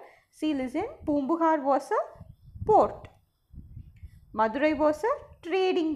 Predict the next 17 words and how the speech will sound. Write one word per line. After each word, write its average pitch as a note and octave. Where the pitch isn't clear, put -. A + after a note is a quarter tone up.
town. G3
Kanchi D4
was D#4
an C#5+
educational C#4+
center. -
So G3
here D4
are D#4+
some C#4+
important B3+
points. A3
Tamil D#4+
saying C4
represent C4+
the C#4
uniqueness D4